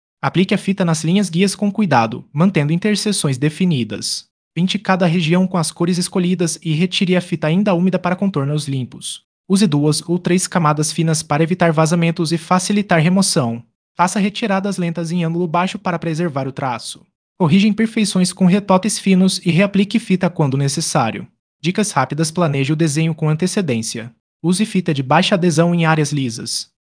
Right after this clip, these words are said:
Retire a fita ainda úmida para bordas mais limpas. Aplique camadas finas para acabamento uniforme. Perguntas frequentes: como criar uma parede geométrica com fita crepe? Planeje o desenho, limpe a parede, marque linhas com lápis e nível, colhe a fita,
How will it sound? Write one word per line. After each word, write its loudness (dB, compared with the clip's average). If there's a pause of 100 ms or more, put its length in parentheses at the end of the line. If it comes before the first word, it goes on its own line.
(140)
Retire 2
a 4
fita -2
ainda 4
úmida 4
para 2
bordas 0
mais 0
limpas. -8 (300)
Aplique -2
camadas -2
finas -2
para -2
acabamento -2
uniforme. -2 (340)
Perguntas 2
frequentes: 0
como 0
criar 4
uma 2
parede 2
geométrica 2
com 0
fita -2
crepe? -4 (320)
Planeje 0
o 0
desenho, -2
limpe -4
a -4
parede, -4
marque -2
linhas -2
com -6
lápis -2
e -6
nível, -4 (100)
colhe 0
a -2
fita, -6